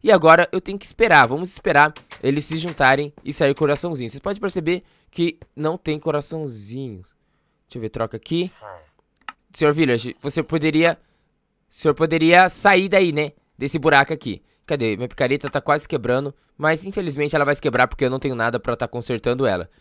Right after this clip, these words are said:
Então beleza, deixa eu quebrar aqui, quebrar aqui. E outra coisa que eu vou tá fazendo agora é uma plantação, família, sim. Vamos fazer uma plantação aqui pra ver se isso vai ajudar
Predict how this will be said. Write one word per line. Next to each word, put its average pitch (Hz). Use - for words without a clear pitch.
Então 135
beleza, 101
deixa 101
eu -
quebrar 104
aqui, 143
quebrar 117
aqui. 160
E 143
outra 190
coisa 202
que -
eu 180
vou 175
tá 165
fazendo 143
agora 143
é 151
uma 160
plantação, 156
família, 107
sim. 135
Vamos 123
fazer 147
uma 156
plantação 147
aqui 160
pra 175
ver 156
se 202
isso 170
vai 160
ajudar 135